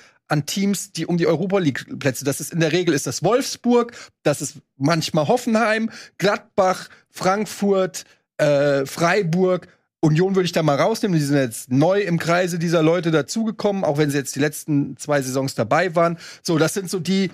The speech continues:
vielleicht fünf Vereine, die dann auch noch um die Euroleague spielen. Und dann kommt's drauf an,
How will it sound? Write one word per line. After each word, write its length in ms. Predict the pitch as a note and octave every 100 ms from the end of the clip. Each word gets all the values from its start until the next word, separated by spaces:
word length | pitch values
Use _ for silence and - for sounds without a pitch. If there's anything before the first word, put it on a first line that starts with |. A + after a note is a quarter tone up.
| - _
vielleicht 320 | E3+ E3+ -
fünf 380 | - A3 - - _ _
Vereine, 440 | E3 D3+ F#3 F#3+
die 140 | D#3+ E3+
dann 180 | E3
auch 240 | D#3 G3 G#3
noch 180 | A3 - _ _ _ _ _
um 160 | F3+ E3+
die 100 | -
Euroleague 360 | A3 A3+ G#3+
spielen. 220 | - G#3+ E3
Und 60 |
dann 120 | F3 G3+
kommt's 240 | G3 -
drauf 260 | F#3+ F3 -
an, 240 | E3+